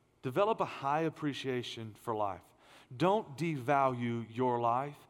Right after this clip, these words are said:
and don't devalue the lives of the people around you.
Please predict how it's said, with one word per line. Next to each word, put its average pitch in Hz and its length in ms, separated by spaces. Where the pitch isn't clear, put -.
and 127 220
don't 160 260
devalue 147 840
the 135 100
lives 131 380
of 120 80
the 110 80
people 127 380
around 104 380
you. 90 140